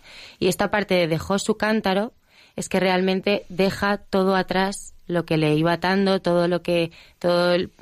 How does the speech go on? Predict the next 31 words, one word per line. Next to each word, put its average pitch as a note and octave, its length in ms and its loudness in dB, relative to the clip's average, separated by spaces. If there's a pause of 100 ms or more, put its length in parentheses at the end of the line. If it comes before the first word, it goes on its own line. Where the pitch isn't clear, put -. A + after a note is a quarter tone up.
(120)
el G3 140 -2
pecado, F#3 460 0
el F3+ 160 2
mal. G3 420 0
Una F3 180 -2
vez E3 160 0
que F#3+ 100 -4
Jesús F3 340 -6
le F#3 80 2
perdona, F3+ 480 2
ella E3+ 200 2
ya F3 360 0
olvida F3+ 500 2
eso F#3+ 200 -2
y G3+ 60 2
se - 160 -6
queda D#3 220 0
completamente D#3+ 580 0
en D#3+ 60 2
el D#3 100 0
pasado. E3 500 -2 (920)
Entonces, E3+ 440 0
perdonar E3+ 480 0
realmente F#3 500 0
eso F#3+ 160 -2
de, F3+ 160 2
"Yo G#3+ 120 2
perdono, B3+ 340 2
pero G#3+ 240 0
no A3 100 0
olvido". F#3 440 0